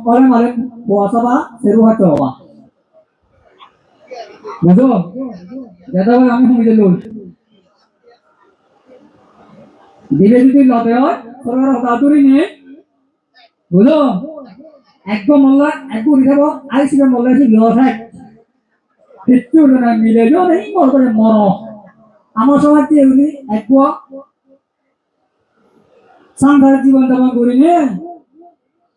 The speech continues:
দিলে একগো মিলে একগো মর। মর তো কারিস্তান ওখানে মরছে, আর মিলে বলে ওর আশা করছি। মরে হত্যা পান্তে একগো না একটু ওই দিন না হোক, মজ-, মজি বল লাগে।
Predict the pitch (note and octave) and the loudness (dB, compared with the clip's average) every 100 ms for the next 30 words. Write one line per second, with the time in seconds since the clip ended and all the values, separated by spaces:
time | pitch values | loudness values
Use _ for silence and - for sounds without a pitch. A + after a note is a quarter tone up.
0 | _ _ _ _ _ _ _ _ _ _ | _ _ _ _ _ _ _ _ _ _
1 | _ _ _ _ - D#3+ A#3 C4 D4 D4 | _ _ _ _ -2 2 4 4 4 0
2 | C4 C#4 D4 A#3 A#3+ - - _ _ _ | -4 -12 -18 -20 -20 -20 -20 _ _ _
3 | _ _ - G#3 G3+ D4+ C4+ C#4 A#3 B3+ | _ _ -4 -2 2 4 4 2 0 -2
4 | B3 G#3 F#3 - F#3+ A3 A3+ C4+ B3+ A#3 | 0 -2 -4 -8 -2 -2 0 0 0 -2
5 | A3 C4+ B3+ B3+ A#3 B3+ A3+ G3 F3 C4 | -2 -2 -2 -2 0 0 2 0 0 0
6 | E4+ - _ C4+ _ _ G#3+ A#3 A#3 A3+ | 0 -6 _ -20 _ _ -4 -2 0 0
7 | G#3+ A#3+ A3 A#3 A3+ G#3+ G3+ A#3 A3+ A3 | 0 0 2 2 2 0 0 0 2 2
8 | D#3+ C#3+ - - _ E3 G3+ B3 A#3 A#3 | -2 -4 -8 -20 _ -4 0 2 0 -2
9 | G#3+ A#3+ A#3 A#3+ G#3 A3+ A#3 A3 G3+ G3+ | -4 -4 -4 -6 -4 -2 -2 -2 -2 0
10 | G3 F3 F3+ G3 E3 D3 C3+ D#3+ E3 F3+ | 2 2 0 0 0 -2 -4 -2 -2 -2
11 | F3 F3 F3+ G3+ F3 D3+ C#3 | -2 0 2 2 0 -2 -8